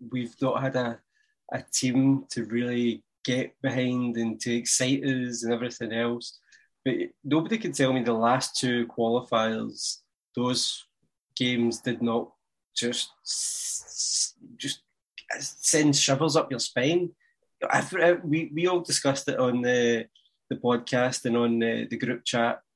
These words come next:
just how amazing that the atmosphere was. And that's what it is. It's because we kind of take, I was lucky enough, I could remember, you know, the last time that that happened is probably when the Holland playoff,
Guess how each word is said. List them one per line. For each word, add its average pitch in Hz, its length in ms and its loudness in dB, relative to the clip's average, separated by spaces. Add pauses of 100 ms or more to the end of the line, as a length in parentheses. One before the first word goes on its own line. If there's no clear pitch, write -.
(340)
just - 200 -6
how 190 180 -2
amazing 135 520 4
that 120 280 0
the 123 100 -4
atmosphere 156 480 0
was. 160 460 -2
And 123 140 -2
that's 160 260 0
what 160 80 0
it - 140 2
is. 170 200 2
It's 135 160 -6
because 143 800 0
we 139 200 0
kind 120 240 -2
of 120 100 -2
take, 139 200 -2 (540)
I 139 120 2
was 139 160 0
lucky 127 180 2
enough, 123 220 2
I 127 80 4
could 117 160 -10
remember, 117 460 2 (1040)
you 147 100 2
know, 117 260 0
the 113 100 -2
last 123 280 2
time 151 180 4
that 147 120 2
that 131 200 2
happened 123 280 -6
is 120 100 -4
probably 120 540 0
when 117 260 -4
the 113 80 -6
Holland 120 480 0
playoff, 143 380 -2